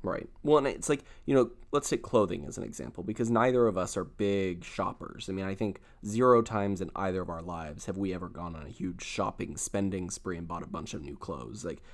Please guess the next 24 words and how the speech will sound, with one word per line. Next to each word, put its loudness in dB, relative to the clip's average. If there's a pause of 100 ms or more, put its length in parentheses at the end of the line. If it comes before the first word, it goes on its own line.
(120)
that's -2
just 0
not 6
in -2
our -4
personality, -12
right? -6
But 6 (340)
we 6
still 6
have 6
a -8
clothing 2
budget -4
because -2
we -2
have 0
a -2
recognition 0 (440)
that -4 (220)
clothes 4
deteriorate, -2 (220)
right? -4 (340)
And -6